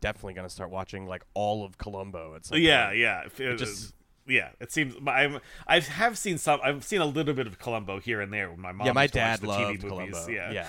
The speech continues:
Speaker 1: exactly.
Speaker 2: They used to, I loved how the show was, like, only on the air for a few years, but then it just, like, periodically there was a Columbo T V movie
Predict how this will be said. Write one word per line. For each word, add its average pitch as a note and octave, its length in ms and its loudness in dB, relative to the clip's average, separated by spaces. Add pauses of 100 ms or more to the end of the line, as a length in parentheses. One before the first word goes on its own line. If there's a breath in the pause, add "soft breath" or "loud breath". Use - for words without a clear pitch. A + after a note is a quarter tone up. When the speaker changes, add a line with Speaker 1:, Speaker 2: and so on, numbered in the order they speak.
(120)
Speaker 1:
exactly. F#2 340 -2
Speaker 2:
They D#3+ 60 8
used F#3 140 2
to, E3 100 6
I E3+ 40 8
loved G#3+ 200 6
how G3+ 120 6
the E3 100 4
show D#3+ 220 4
was, C#3 180 0
like, A2+ 240 0
only F#3 240 2
on D#3+ 80 6
the C#3 120 6
air B2+ 120 6
for C3+ 120 0
a A#2+ 60 0
few B2 140 -4
years, A2+ 300 0
but A2+ 140 -6
then B2 160 2
it G2+ 100 -8
just, - 180 -6
like, A2+ 180 -4
periodically D3+ 800 4
there B2 140 2
was A#2 140 -2
a A2+ 60 0
Columbo B2 380 -2
T A2+ 180 -6
V G#2+ 140 -2
movie G2 440 -4